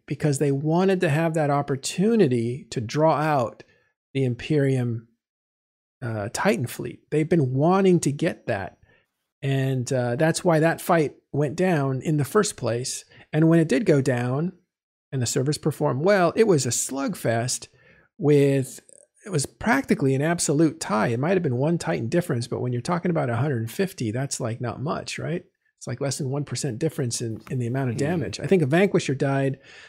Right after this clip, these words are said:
Speaker 1: on the side of Imperium, which makes the Isk War a little bit more even. Uh, but, but, uh, Imperium might have taken out one more Titan than, than, uh,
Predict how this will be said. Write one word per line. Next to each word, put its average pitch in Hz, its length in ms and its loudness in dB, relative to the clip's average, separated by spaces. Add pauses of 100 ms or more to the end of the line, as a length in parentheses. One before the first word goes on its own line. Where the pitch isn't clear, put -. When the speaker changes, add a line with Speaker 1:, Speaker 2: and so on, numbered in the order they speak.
(100)
Speaker 1:
on 135 120 0
the 131 40 0
side 139 280 2
of 127 60 0
Imperium, 160 500 2
which 127 200 -4
makes 139 260 -2
the - 140 -6
Isk 156 220 -2
War 131 240 4
a 123 80 2
little 127 220 0
bit 127 220 -4 (120)
more 131 200 -2
even. 135 500 0 (600)
Uh, 127 180 -6
but, - 260 -6
but, 143 320 -4 (100)
uh, - 40 -2
Imperium 165 560 2
might 147 180 2
have 135 80 -2
taken 135 280 -2
out 131 220 -2
one 135 160 -2
more 127 180 -2
Titan 120 360 -4
than, 123 260 -8
than, 139 280 -8
uh, 127 280 -10